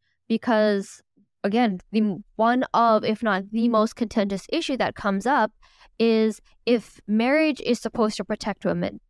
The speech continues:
if marriage is supposed to protect women's dignity, if marriage is supposed to be a source of comfort and safety for women, how do we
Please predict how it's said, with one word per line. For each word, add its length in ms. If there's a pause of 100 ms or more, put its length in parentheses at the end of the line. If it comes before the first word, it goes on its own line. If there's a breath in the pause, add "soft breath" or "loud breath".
(140)
if 240
marriage 380
is 100
supposed 320
to 80
protect 360
women's 380
dignity, 560 (280 soft breath)
if 240
marriage 500
is 220
supposed 460
to 80
be 280
a 380 (220 soft breath)
source 520
of 520 (240)
comfort 540
and 180
safety 560
for 220
women, 380 (300)
how 340
do 180
we 440